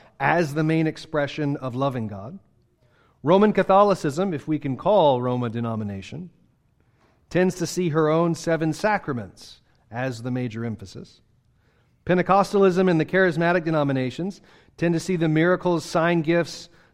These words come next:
deliverance experiences, and the so-called second blessing as the major emphasis of Christianity.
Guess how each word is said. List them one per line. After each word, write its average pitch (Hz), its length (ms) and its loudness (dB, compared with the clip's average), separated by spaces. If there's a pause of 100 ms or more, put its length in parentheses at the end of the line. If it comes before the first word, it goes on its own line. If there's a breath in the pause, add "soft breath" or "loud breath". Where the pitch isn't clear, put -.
deliverance 170 540 2
experiences, 160 920 -2 (340 soft breath)
and 135 180 0
the 127 40 -2
so-called 147 460 -2
second 143 340 -4
blessing 131 440 -2
as 107 140 -10
the 120 80 -6
major 120 280 -4
emphasis 113 460 -10
of 107 100 -16
Christianity. 110 680 -12